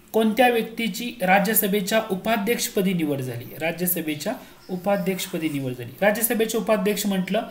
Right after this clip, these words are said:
हरिवंश नारायण सिंग यांची निवड झाली, दुसऱ्यांदा निवड झाली,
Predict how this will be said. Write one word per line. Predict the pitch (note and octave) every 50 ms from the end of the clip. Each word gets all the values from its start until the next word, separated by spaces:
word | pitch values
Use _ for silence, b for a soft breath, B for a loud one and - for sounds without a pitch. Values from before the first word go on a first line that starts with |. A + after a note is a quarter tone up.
| B B B B -
हरिवंश | F3 F#3 F#3+ G3 G3+ F3+ - F#3
नारायण | F3 E3 D#3+ D#3+ D#3+ D#3+
सिंग | D#3+ - F#3 F#3 E3
यांची | D3+ C#3+ C#3 - D#3
निवड | D3 C#3+ C#3 C3+
झाली, | C3+ C3+ C3 C#3+ F3+ - B B B B B B B
दुसऱ्यांदा | G3 G#3+ - - A#3 A#3+ A#3 A3+ A#3 A3+
निवड | G3+ F#3 F3 D#3+ C#3+ C#3+
झाली, | C3+ C3 B2 A#2+